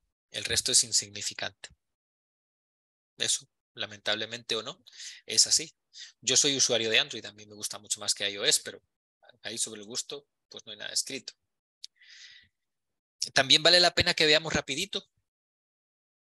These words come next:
que los sistemas han ido cambiando de forma, ¿verdad? En función de cómo las computadoras han ido también cambiando. Al principio, las computadoras eran muy grandes y lo único que había eran pantallas y teclados,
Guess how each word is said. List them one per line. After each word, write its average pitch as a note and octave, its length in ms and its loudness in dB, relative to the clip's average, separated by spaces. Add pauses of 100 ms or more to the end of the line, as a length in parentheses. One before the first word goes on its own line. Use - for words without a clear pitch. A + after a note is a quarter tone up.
(140)
que C#3+ 120 2
los B2+ 120 2
sistemas C#3 420 4
han C#3+ 100 -4
ido D#3 180 0
cambiando C3 460 0
de A#2+ 60 0
forma, B2 440 0
¿verdad? G2+ 260 -12 (480)
En B2 180 -4
función B2 480 -6
de C#3 140 0
cómo C#3+ 460 -8 (220)
las A#2+ 300 2
computadoras A#2+ 1000 0
han A#2+ 160 -4
ido A#2+ 180 -6
también A#2 460 -6
cambiando. B2 460 -8 (420)
Al B2 160 -4
principio, E3+ 720 -6 (160)
las A#2+ 240 2
computadoras B2 580 2
eran D#3+ 200 2
muy D#3+ 140 -2
grandes E3 280 2
y E3 40 -2
lo C#3+ 100 0
único D3 260 -6
que D3+ 100 2
había C#3+ 160 4
eran D#3+ 380 2
pantallas B2 540 2
y - 20 -8
teclados, C#3+ 600 -2